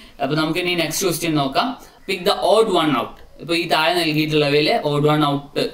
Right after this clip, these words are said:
ചെയ്യുക എന്നുള്ളതാണ്. റേഡിയോ, ടെലിഫോൺ, ടെലിവിഷൻ, എക്സ്റേ. എക്സ്റേ ആണ് ഇതിൽ odd one ആയിട്ട് വരുന്നത്, കാരണം ബാക്കി മൂന്നും നമ്മളൊരു കമ്മ്യൂണിക്കേഷന് വേണ്ടിയിട്ട് യൂസ് ചെയ്യുന്ന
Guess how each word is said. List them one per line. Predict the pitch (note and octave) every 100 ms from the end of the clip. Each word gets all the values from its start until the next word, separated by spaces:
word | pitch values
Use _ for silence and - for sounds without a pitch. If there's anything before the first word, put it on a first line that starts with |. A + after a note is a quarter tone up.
| -
ചെയ്യുക | D3 D3+
എന്നുള്ളതാണ്. | D3 C3+ B2+ A#2+ F3 - - - D3
റേഡിയോ, | D#3 E3+ G#3+ G#3+
ടെലിഫോൺ, | E3 D3+ F3+ F#3+
ടെലിവിഷൻ, | D#3 C#3+ D3 D3 A3+ C4 - -
എക്സ്റേ. | C3 C3 -
എക്സ്റേ | - C#3 C#3+ E3+ F#3
ആണ് | E3 D3+
ഇതിൽ | F3+ D3 D#3
odd | D3+ C3+
one | C#3+ D3+
ആയിട്ട് | C#3 C3+
വരുന്നത്, | B2 B2+ F3
കാരണം | F3 D3+ E3+ E3+
ബാക്കി | D3+ D3+ F3
മൂന്നും | D3+ D#3
നമ്മളൊരു | D#3 C#3 C#3+ G3+ G3+ D3+
കമ്മ്യൂണിക്കേഷന് | D3 D3 D3+ D#3+ D#3 D#3+
വേണ്ടിയിട്ട് | C#3+ C3+ F3+ D3+
യൂസ് | D3 C#3
ചെയ്യുന്ന | C#3 C3 A#2+